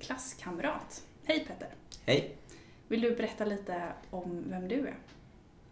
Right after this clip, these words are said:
Speaker 2: Ja, det kan jag väl göra. Jag är, är utbildad, eh, gymnasielärare från början. Eh, jobbade aldrig som det, utan var pedagog i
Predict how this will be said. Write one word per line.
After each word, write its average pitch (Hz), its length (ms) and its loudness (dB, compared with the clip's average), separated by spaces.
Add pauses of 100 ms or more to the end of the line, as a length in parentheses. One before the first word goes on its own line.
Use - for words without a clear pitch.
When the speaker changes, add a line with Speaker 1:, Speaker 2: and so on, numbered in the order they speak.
(100)
Speaker 2:
Ja, - 460 2
det - 140 2
kan 101 80 0
jag 92 60 0
väl 98 100 4
göra. 120 320 8
Jag 120 380 12
är, 104 120 8 (720)
är 98 420 4
utbildad, - 760 -2 (140)
eh, 62 240 0
gymnasielärare 104 720 2
från 123 160 4
början. 131 280 6 (640)
Eh, 110 460 2
jobbade 117 420 6
aldrig 131 200 2
som 143 160 0
det, - 160 -2 (160)
utan 120 320 0
var 117 200 -2 (320)
pedagog 113 560 6
i - 300 -4